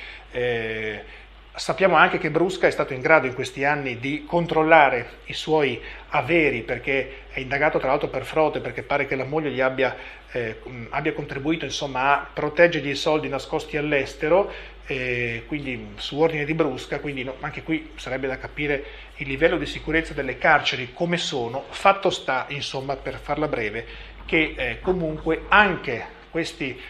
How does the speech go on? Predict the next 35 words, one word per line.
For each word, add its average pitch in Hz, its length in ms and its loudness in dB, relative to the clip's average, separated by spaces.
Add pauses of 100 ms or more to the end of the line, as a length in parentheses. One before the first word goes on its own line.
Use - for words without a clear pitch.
(120)
boss 170 240 8
mafiosi 135 760 -2
scaricano 190 680 8
Berlusconi, 147 640 -2
cominciano 190 640 4
a 151 40 4
parlare 151 380 4
di 156 100 -2
più, 143 260 -4
cominciano 175 480 0
a - 20 0
dire 151 180 -2
di 170 80 -6
più, 117 240 -10 (320)
e 151 140 -6
chissà 170 300 0
che 160 80 -4
il 123 40 -6
percorso 143 720 -2 (260)
processuale 147 720 6
possa 151 320 -2
portare 143 400 2
finalmente 135 760 -4 (280)
alla 139 180 0
scoperta 180 440 6
di 135 120 0
questi 143 240 -4
mandanti 143 600 4 (280)
delle 151 260 0
stragi 208 680 4
che 147 140 0
hanno 170 260 4
determinato 151 640 2
il 131 160 -4
cambio 139 480 8